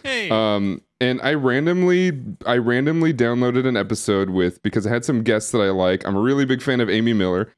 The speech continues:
Speaker 2: If Amy Miller is on any episode of anything I usually listen to it. I think she's hilarious.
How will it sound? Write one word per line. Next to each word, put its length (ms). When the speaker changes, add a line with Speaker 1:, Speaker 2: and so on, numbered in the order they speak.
Speaker 2:
If 100
Amy 220
Miller 320
is 140
on 280
any 320
episode 500
of 160
anything 460
I 40
usually 480
listen 320
to 140
it. 60
I 80
think 160
she's 200
hilarious. 680